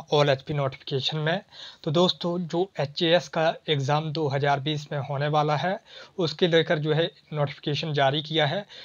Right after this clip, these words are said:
कि सताईस पदों के लिए जो है अड़तालीस हज़ार प्लस लोगों ने जो है वो इसका फॉर्म भरा है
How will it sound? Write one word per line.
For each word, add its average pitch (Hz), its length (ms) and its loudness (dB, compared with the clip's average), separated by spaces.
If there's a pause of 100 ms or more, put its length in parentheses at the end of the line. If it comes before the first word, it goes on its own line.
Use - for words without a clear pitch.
(180)
कि 180 100 2
सताईस 190 480 2
पदों 160 280 0
के 160 140 -2
लिए 151 240 2
जो 151 160 0
है 170 120 2 (100)
अड़तालीस 147 600 0
हज़ार 147 320 4
प्लस 151 400 -4
लोगों 143 220 0
ने 151 120 4
जो 139 140 0
है 165 200 -4 (400)
वो 165 160 4
इसका 170 300 2
फॉर्म 151 340 0
भरा 135 280 2
है 165 180 4